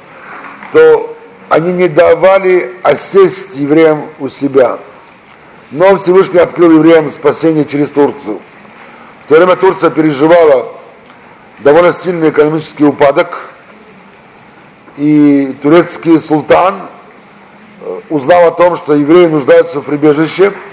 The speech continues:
как раз, э, призвал евреев к себе: «Пожалуйста, приходите, селитесь у меня»,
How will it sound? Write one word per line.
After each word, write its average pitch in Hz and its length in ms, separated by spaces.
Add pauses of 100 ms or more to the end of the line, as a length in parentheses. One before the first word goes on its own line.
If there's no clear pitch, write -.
(720)
как - 120
раз, 170 480
э, 165 640
призвал 165 380
евреев 196 260
к - 40
себе: 202 220
«Пожалуйста, 170 500
приходите, 151 520
селитесь 151 480
у 143 60
меня», 160 420